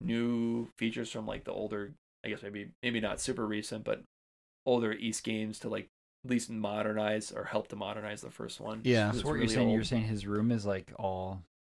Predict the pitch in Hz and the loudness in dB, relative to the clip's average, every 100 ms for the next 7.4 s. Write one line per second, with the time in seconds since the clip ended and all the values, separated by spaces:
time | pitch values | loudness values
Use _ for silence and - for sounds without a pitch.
0 | _ - - 135 151 123 135 127 - - | _ -4 0 8 8 12 12 12 8 6
1 | 151 127 123 117 107 - 117 123 127 - | 8 12 12 10 8 10 10 10 6 2
2 | 78 117 107 - - - 120 127 127 120 | 4 6 4 2 -2 6 6 8 6 6
3 | 139 - 143 151 - 123 113 101 143 151 | 6 10 10 10 6 6 6 10 12 12
4 | 147 127 131 135 127 135 127 127 120 123 | 12 8 8 4 6 6 8 8 8 8
5 | 113 120 113 117 110 107 110 110 120 104 | 4 4 4 6 8 10 8 6 6 6
6 | 107 104 110 - 175 214 214 151 143 147 | 6 4 2 8 10 12 12 12 10 10
7 | 131 117 110 - | 8 6 2 -4